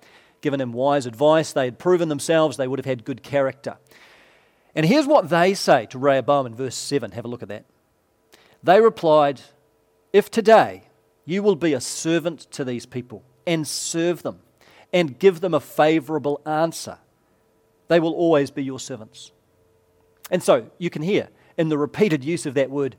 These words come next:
servant, what these elders are counselling Rehoboam. They are saying, "Rehoboam, your, your leadership style needs to be that of a servant. Don't be a tyrant. Don't be a dictator. You take on the role of a servant."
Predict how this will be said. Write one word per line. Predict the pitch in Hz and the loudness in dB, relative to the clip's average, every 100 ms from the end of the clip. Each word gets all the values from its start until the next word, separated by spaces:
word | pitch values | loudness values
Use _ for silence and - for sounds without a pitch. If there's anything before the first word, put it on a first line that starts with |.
| - | -18
servant, | - - 170 170 123 - - _ - | -14 -8 -4 -4 -4 -14 -20 _ -4
what | 156 160 | -2 0
these | 160 143 | -2 2
elders | 147 139 123 | 2 0 -6
are | |
counselling | 127 147 139 - 123 | -6 -6 -6 -8 -8
Rehoboam. | 120 117 113 160 151 107 | -6 -6 0 2 2 0
They | 147 | -2
are | |
saying, | 147 175 151 | 0 0 0
"Rehoboam, | 147 175 156 151 160 131 - - | 2 2 2 2 2 -2 -12 -10
your, | 151 175 | -2 -2
your | 165 170 | 0 4
leadership | 160 165 - 151 | 4 4 -2 -8
style | - 160 143 | -2 0 2
needs | 139 156 127 | 0 -4 -6
to | 127 | -8
be | 135 | -2
that | 139 | -2
of | 120 | -2
a | |
servant. | 117 - 143 131 113 - _ _ _ _ _ _ - | -10 -8 -8 -8 -16 -20 _ _ _ _ _ _ 2
Don't | 170 185 | 2 4
be | 196 | 2
a | 170 | 0
tyrant. | - 135 147 185 _ _ _ _ _ - | -2 -4 -4 -10 _ _ _ _ _ -2
Don't | 170 | -2
be | 180 | 0
a | 170 | 0
dictator. | 151 - 120 110 165 _ _ _ _ - | -2 -6 -12 -10 -10 _ _ _ _ -4
You | 185 | -4
take | 185 175 170 | 0 0 0
on | 160 | -4
the | 147 | -2
role | 135 139 139 135 | 0 0 -2 -8
of | 139 | -10
a | 123 120 - | -8 -12 -16
servant." | - - 165 139 | -14 -6 -4 -4